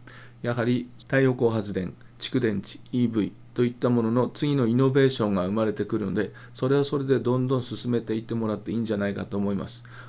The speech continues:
私は特にそこに手を今後伸ばそうっていうことはありませんが、まあ、二千三十年くらいには自分でもイーブイ購入しようかなと思ってます。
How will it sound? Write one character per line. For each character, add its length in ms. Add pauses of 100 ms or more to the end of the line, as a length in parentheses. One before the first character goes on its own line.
私 420
は 200 (100)
特 260
に 280 (180)
そ 160
こ 100
に 140
手 220
を 100
今 260
後 80
伸 120
ば 140
そ 240
う 40
っ 20
て 200
い 40
う 40
こ 60
と 100
は 80
あ 20
り 80
ま 140
せ 120
ん 120 (340)
が、 220 (500)
ま 120
あ、 120 (200)
二 200
千 360 (100)
三 260
十 160
年 200
く 120
ら 80
い 60
に 80
は 180 (480)
自 100
分 180
で 80
も 240 (120)
イ 140
ー 40
ブ 140
イ 80
購 180
入 180
し 180
よ 80
う 40
か 120
な 160
と 160 (300)
思 160
っ 40
て 120
ま 120
す。 200